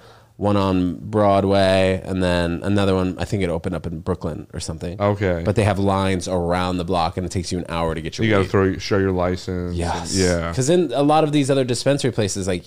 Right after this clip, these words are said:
Speaker 1: even by Madison Square Garden, I'll walk in, one of them's like, "Ah, no, you need an I D," and I don't carry around my wallet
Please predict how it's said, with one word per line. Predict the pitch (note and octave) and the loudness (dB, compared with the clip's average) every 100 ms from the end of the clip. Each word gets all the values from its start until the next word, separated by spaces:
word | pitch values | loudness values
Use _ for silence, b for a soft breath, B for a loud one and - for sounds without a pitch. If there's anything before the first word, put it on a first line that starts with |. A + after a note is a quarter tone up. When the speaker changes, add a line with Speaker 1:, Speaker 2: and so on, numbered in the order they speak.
| - | -10
Speaker 1:
even | A#2 A2 G#2+ | -6 -2 0
by | G2+ G#2 G#2 G2+ G2 F#2+ F2+ F2+ | 2 4 4 4 4 2 0 -2
Madison | G2 G#2 G#2 - | -2 0 0 -2
Square | F#2+ G#2+ F#2+ | -4 -2 0
Garden, | G2 G2+ G#2 A#2+ C#3+ b b | 2 2 2 0 -2 b b
I'll | - A2 | 0 4
walk | A2 G#2 A#2+ | 4 2 0
in, | G#2+ G#2 G2+ | 2 0 0
one | G2+ | 0
of | G2+ | 0
them's | F#2+ | -2
like, | G2+ F#2+ | -2 -2
"Ah, | G2+ G2+ | 0 2
no, | G2 F#2+ | 2 0
you | F#2 F#2 | 0 0
need | G2 | 0
an | F#2 | 0
I | F#2+ | -2
D," | F#2+ F2+ | -2 -2
and | E2 | -2
I | F#2+ | -4
don't | F#2+ | -2
carry | G2 F#2 | 0 2
around | F2 F2 | 2 0
my | E2 | 0
wallet | E2 F2+ F#2+ - | 2 2 2 0